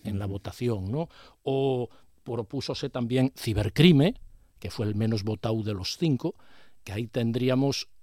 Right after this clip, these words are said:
Speaker 1: un amestado del ciber por una parte y el crime por otro. Es decir, son palabras, a ver, muy emplegadas en la actualidad, todas ellas, ¿no?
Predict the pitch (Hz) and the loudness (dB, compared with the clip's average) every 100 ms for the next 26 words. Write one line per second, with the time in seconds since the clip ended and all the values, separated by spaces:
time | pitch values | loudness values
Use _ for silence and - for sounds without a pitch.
0 | - 120 127 127 123 - 139 127 123 117 | -6 -2 2 2 0 0 0 2 2 -2
1 | - 165 147 135 120 123 - 120 123 127 | 0 4 6 6 6 2 0 2 2 2
2 | 139 123 - 120 117 113 - 147 156 135 | 0 -2 -2 -2 -2 -6 -2 4 6 8
3 | 127 123 131 139 156 135 190 233 - - | 6 4 4 6 4 4 0 0 -8 -14
4 | - 98 _ - - - 156 165 175 196 | -10 -10 _ -16 -10 -6 0 4 6 6
5 | 180 - - - - 110 147 - - - | 4 0 -16 -14 0 4 4 4 -12 -20
6 | - 104 104 - 139 170 160 123 117 156 | -12 -4 -2 4 6 6 6 4 8 8
7 | 240 - - 110 101 - 120 117 127 180 | 8 4 -2 -4 -4 -2 0 4 4 4
8 | - 117 - 208 113 107 160 | 4 0 2 0 0 0 2